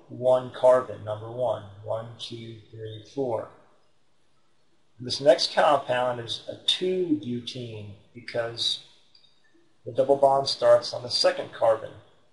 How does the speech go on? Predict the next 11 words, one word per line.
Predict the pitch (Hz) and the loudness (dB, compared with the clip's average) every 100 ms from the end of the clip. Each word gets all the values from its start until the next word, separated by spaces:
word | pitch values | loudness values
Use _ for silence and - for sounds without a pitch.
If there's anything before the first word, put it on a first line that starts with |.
| _ _ _ _ _ _ | _ _ _ _ _ _
Likewise | 120 127 127 123 123 127 117 | 8 8 8 6 8 6 2
with | 123 - | -12 -12
this | 120 - - - | -10 -8 -10 -4
third | 139 147 - | 0 0 0
compound, | 113 113 - 117 - | -4 -4 -6 -6 -6
this | 98 117 | -6 -2
is | 123 | 4
also | 135 139 135 117 | 4 4 -2 -6
a | 110 | -8
two | - 131 123 117 | -10 -8 -8 -10
butene | 113 110 101 123 110 101 | -14 -16 -14 -12 -12 -14